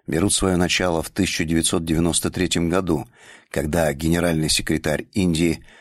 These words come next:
отметил, что отсутствие своевременного уведомления даёт основание предполагать, что имела место попытка скрыть инцидент.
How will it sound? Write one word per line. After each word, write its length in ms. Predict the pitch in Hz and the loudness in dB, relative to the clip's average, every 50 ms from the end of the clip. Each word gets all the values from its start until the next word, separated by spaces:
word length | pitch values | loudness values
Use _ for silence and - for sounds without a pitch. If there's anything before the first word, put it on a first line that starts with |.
| - _ - | -20 _ -8
отметил, 500 | - 73 76 - 98 104 82 - 73 67 | -6 -4 -2 0 0 0 0 0 -2 -2
что 340 | - - - 80 78 73 - | -2 -2 -2 0 -2 -2 -2
отсутствие 840 | - 85 87 - - - 107 101 - - - 85 85 82 76 67 - _ _ _ _ _ _ _ - | -2 -2 -2 0 0 0 0 0 -2 -2 -2 0 0 0 0 -2 -6 _ _ _ _ _ _ _ -8
своевременного 920 | - - - 87 90 90 90 87 101 110 90 82 80 76 73 73 69 71 - - | -4 -2 0 2 2 2 2 2 2 2 2 0 0 -2 -2 -4 -4 -4 -6 -6
уведомления 800 | - 87 80 82 80 73 82 82 85 85 85 80 73 73 71 | -6 -4 -2 -2 0 0 0 0 2 2 0 0 0 -2 -4
даёт 420 | 71 73 78 78 80 80 80 - - - - - _ _ _ | -2 -2 0 2 2 0 0 -4 -8 -18 -20 -20 _ _ _
основание 640 | - 87 - - - 87 85 85 82 80 78 78 76 | -4 -2 -2 0 0 2 2 2 2 0 0 -2 -2
предполагать, 760 | 73 - 78 73 - - 78 73 76 76 78 95 92 85 - - - - - - - _ | -2 -4 -4 -4 -4 -2 -2 -2 0 0 0 -2 -2 -2 -6 -10 -20 -20 -20 -20 -18 _
что 300 | - - - - 92 90 | -10 -6 -2 0 0 0
имела 440 | 92 - - 92 92 92 92 95 101 | 0 0 0 2 2 2 2 2 2
место 400 | 92 87 85 82 - - - - | 2 2 2 0 0 -2 -2 -4
попытка 640 | - 82 76 - - 82 78 - - 85 78 73 - - - - _ _ | -4 -4 -4 -4 -4 -4 -4 -2 -2 -2 -2 -2 -4 -10 -20 -20 _ _
скрыть 640 | - - - - - 98 87 90 87 80 - - _ - | -4 -4 -4 -2 0 0 2 2 0 0 -4 -8 _ -4
инцидент. 720 | - 92 85 - - 85 82 76 76 69 64 58 - - | -2 -2 0 0 0 0 0 0 0 -2 -2 -4 -8 -12